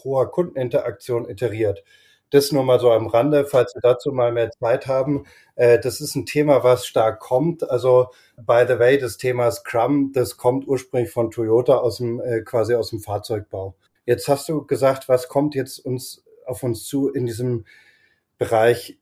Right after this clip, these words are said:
Startup oder was, was sind da die, also ich finde einfach, ich, ich sehe einfach einen gnadenlosen internationalen Wettbewerb der Digitalplattform, muss ich mal so sagen. Also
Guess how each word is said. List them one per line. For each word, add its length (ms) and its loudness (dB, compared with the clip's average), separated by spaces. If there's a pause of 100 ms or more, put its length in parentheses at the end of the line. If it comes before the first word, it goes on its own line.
Startup 640 0
oder 340 2
was, 220 -2
was 160 -2
sind 120 -8
da 160 4
die, 380 -4 (340)
also 300 2 (100)
ich 220 -4
finde 480 4
einfach, 640 2
ich, 280 -14
ich 140 -6
sehe 240 6
einfach 380 2
einen 100 -4
gnadenlosen 680 0
internationalen 600 0
Wettbewerb 540 2
der 120 2
Digitalplattform, 880 -6 (600)
muss 160 -4
ich 140 -4
mal 160 0
so 100 -2
sagen. 360 2
Also 360 2